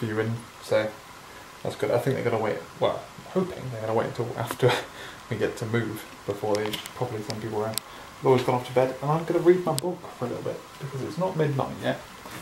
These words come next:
I'm not particularly tired, but I think if I read a little bit, I'll, I'll get tired enough to go sleep easier. Trying something new today at work. Um, I say new, it's not that new. Just an extension of the same old shit I've been doing,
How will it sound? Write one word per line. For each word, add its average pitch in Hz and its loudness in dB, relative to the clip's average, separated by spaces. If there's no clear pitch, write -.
I'm 139 6
not 196 10
particularly 196 2
tired, 214 6
but - 6
I 127 4
think 135 2
if - 2
I 127 6
read 117 2
a - -6
little - -6
bit, 117 0
I'll, 123 -6
I'll 117 2
get - -6
tired 110 -2
enough 120 -6
to - -6
go 127 -6
sleep 117 -2
easier. 113 -4
Trying 185 12
something 165 12
new 147 12
today 131 12
at 131 12
work. 139 12
Um, 131 12
I 165 12
say 151 12
new, 120 6
it's 123 0
not 156 12
that 120 4
new. 120 6
Just - 10
an 131 12
extension 135 10
of 127 10
the 127 10
same 135 12
old 131 10
shit - 10
I've - 6
been 135 12
doing, 127 12